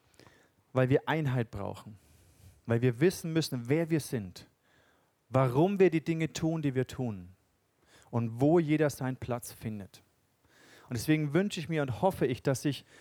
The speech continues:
diese Begriffe, die am Anfang vielleicht noch so undefiniert erscheinen, Glaube, Liebe, Hoffnung, hört sich prima an, aber was, was macht es denn wirklich aus? Was, was meinen wir denn damit? Dass sich das mehr und mehr füllt mit Inhalt und mit Bedeutung für dich auch persönlich.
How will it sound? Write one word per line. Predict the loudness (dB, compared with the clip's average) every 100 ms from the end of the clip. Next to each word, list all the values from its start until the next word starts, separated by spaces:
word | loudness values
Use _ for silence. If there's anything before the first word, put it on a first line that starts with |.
| -20 -8
diese | -6 0 2
Begriffe, | 2 0 2 4 4 2
die | 2 0
am | 4
Anfang | 2 2 -2
vielleicht | -2 2 4 2 -2 _
noch | -2 -2
so | 2 2 2 0 _
undefiniert | -2 -2 2 2 2 -2 -4
erscheinen, | -4 -4 -4 -2
Glaube, | 2 2 2
Liebe, | 0 0
Hoffnung, | 0 -2 -2
hört | -2 -2
sich | -10
prima | -6 -2 0
an, | 0 0
aber | 0 -2
was, | -2 -8 -20 -10
was | -6 -6
macht | -2 0 0 -2
es | -6
denn | -4 -4
wirklich | -4 -6 -6
aus? | -4 -4 -4
Was, | -6 -6
was | -8 -6
meinen | -2 0 0 0
wir | 0
denn | -2 -4
damit? | -6 -6 -12 _ -20 -20 -20 _
Dass | -6 -4
sich | -6
das | -6
mehr | -2 0 0
und | 0
mehr | 0 0
füllt | -4 -14 0 2 2 0
mit | -4
Inhalt | -2 -4 -4 -4 -4
und | -2 -2
mit | -4
Bedeutung | -2 -2 0 -2 -4 -8 -10
für | -10
dich | -10 -8 -10
auch | -10
persönlich. | -8 -8 -8 -10 -14 -20